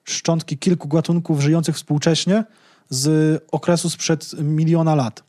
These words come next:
Speaker 1: Gdyby
Speaker 2: tak,
Speaker 1: takie
Speaker 2: słynny,
Speaker 1: szczątki znaleźli
Speaker 2: słynny przykład, y, biologów ewolucyjnych, szczątki królika w prekambrze.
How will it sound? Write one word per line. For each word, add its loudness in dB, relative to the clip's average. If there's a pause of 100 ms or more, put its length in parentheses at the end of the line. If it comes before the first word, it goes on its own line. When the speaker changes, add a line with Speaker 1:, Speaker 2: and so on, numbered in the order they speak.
Speaker 1:
Gdyby 0
Speaker 2:
tak, 2
Speaker 1:
takie 2
Speaker 2:
słynny, 4
Speaker 1:
szczątki 0
znaleźli 2
Speaker 2:
słynny 2
przykład, -2
y, 2
biologów 0
ewolucyjnych, 0 (160)
szczątki 0
królika 0
w -4
prekambrze. 0